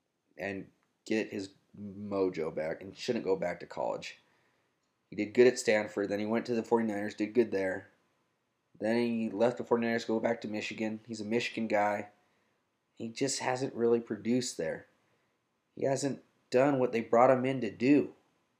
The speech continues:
And that's the unfortunate part. I really like Harbaugh.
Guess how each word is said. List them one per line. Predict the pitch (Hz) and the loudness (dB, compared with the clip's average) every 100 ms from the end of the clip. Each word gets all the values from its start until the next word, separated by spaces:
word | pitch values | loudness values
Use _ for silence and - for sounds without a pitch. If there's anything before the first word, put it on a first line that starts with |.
| _ _ _ _ - | _ _ _ _ -14
And | 104 | -2
that's | 127 123 | -2 0
the | - | 0
unfortunate | 113 113 120 117 117 - | 0 4 4 4 -2 0
part. | 123 120 104 | 2 4 4
I | |
really | 135 127 123 | 6 8 6
like | 101 113 - | 6 4 4
Harbaugh. | - - - - | -4 -4 -4 -6